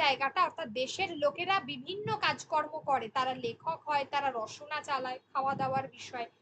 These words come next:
আহ, তারপর জাহাজ চালায় না। বোধ করি এই নিয়ে তার ক্ষোভ মনের মধ্যে ছিল, মানে তা এই নিয়ে তার একটা মনে মনে রাগ ছিল বা ক্ষোভ ছিল। দেশে দেশলাই কাঠি জ্বালাইবার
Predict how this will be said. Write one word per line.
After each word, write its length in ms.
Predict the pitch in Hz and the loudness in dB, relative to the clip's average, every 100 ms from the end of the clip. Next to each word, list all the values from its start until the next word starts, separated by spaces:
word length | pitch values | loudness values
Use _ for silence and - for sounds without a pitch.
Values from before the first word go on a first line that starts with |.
| _ - - | _ -20 -2
আহ, 160 | 262 254 320 | 0 4 4
তারপর 260 | 302 370 269 247 | 4 2 0 0
জাহাজ 320 | 247 269 494 - | 0 2 0 2
চালায় 320 | 320 240 226 220 | 2 2 0 -4
না। 60 | 214 | -4
বোধ 260 | 208 392 415 - | 2 0 0 2
করি 200 | 453 349 403 | 2 2 0
এই 240 | - 294 370 427 | 4 4 4 0
নিয়ে 140 | 440 | -2
তার 220 | 440 403 - _ - | 2 2 0 _ -16
ক্ষোভ 320 | - 320 440 - - | 0 4 4 0 -6
মনের 300 | 269 277 311 269 | -2 2 2 0
মধ্যে 260 | 262 220 320 | -8 -6 -10
ছিল, 140 | - 208 _ | -10 -20 _
মানে 140 | 220 233 | -12 -6
তা 60 | 277 247 | -4 -4
এই 80 | 294 | -6
নিয়ে 160 | 311 440 523 _ _ - | -6 -6 -6 _ _ 0
তার 120 | 330 381 | 2 2
একটা 140 | 440 349 | 0 -2
মনে 160 | 294 302 | -2 -4
মনে 160 | 359 415 262 | -4 -4 0
রাগ 160 | 247 254 - | 0 -2 -8
ছিল 200 | - 349 480 | -8 -4 0
বা 80 | 294 - - | 2 0 2
ক্ষোভ 200 | 294 262 - | 4 4 0
ছিল। 180 | - - - _ _ _ _ _ _ _ - - _ - 233 | -14 -14 -20 _ _ _ _ _ _ _ -20 -20 _ -10 -6
দেশে 260 | 320 - 415 330 | -4 -2 -2 -2
দেশলাই 360 | 302 - 381 415 | -4 2 2 4
কাঠি 200 | 381 392 381 | 0 0 2
জ্বালাইবার 560 | 285 285 320 311 320 | 4 6 2 4 2